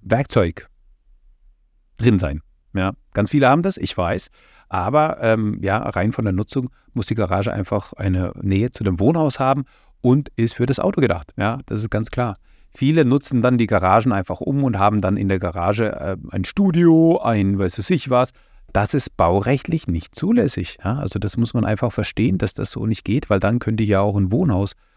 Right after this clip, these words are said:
äh, oh, ein, ein Zimmer haben, was ich dann vermiete in der Garage. Das geht nicht, weil dann halte ich halt, ähm, ich hab damit eine höhere Gefährdung.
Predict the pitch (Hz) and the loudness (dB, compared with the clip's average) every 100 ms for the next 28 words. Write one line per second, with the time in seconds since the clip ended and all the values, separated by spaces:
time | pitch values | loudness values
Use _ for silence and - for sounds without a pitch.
0 | _ - 117 107 107 76 104 113 110 101 | _ -2 0 0 -2 -2 0 2 2 0
1 | 123 - 107 104 165 165 101 95 110 160 | -4 -2 -2 2 2 4 2 2 2 2
2 | 110 104 - 143 104 107 156 196 101 90 | 0 -2 -4 -4 -2 0 0 2 2 2
3 | 90 87 82 87 147 - _ _ _ 85 | 0 0 0 -2 -2 -8 _ _ _ -14
4 | - 107 113 147 151 98 87 92 85 92 | -4 -4 2 2 2 0 0 0 0 0
5 | 110 - 110 - - _ _ _ _ 104 | -2 -6 -8 -8 -18 _ _ _ _ -8
6 | 104 - - - 95 127 107 101 98 95 | -6 -6 -10 -4 -2 0 0 2 2 0
7 | 92 101 90 - 104 113 160 | 2 2 0 0 0 2 0